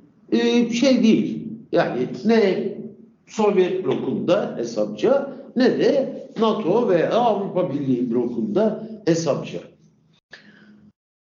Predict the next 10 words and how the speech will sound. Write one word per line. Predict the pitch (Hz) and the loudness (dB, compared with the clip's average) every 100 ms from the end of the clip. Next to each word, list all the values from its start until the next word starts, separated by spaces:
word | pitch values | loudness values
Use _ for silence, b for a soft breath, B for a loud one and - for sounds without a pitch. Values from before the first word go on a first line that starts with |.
| _ _ _ _ _ - | _ _ _ _ _ 0
Putin | 302 349 294 - - - - - | 2 4 2 2 -6 -10 -14 -4
uzun | 214 269 269 359 359 339 | 2 4 4 4 4 2
zamandır | 254 175 160 - - - 220 - - - | 2 2 0 -2 -6 -4 -4 -6 -10 -10
bunu | - 269 302 285 311 | 0 2 4 2 0
sorun | - 320 320 269 | 2 2 4 4
ediyor. | 214 - 113 - - - - - _ _ _ _ _ _ _ _ _ - | 2 0 -4 -6 -12 -16 -20 -20 _ _ _ _ _ _ _ _ _ -4
Diyor | 262 220 - | 2 4 2
ki, | - 180 294 294 - | 0 2 4 2 0
"Ya | 220 240 233 226 - - | -2 0 0 0 -2 -2
buralara | - 330 320 247 190 156 127 214 - - | 2 4 6 4 2 0 0 -2 -4 -10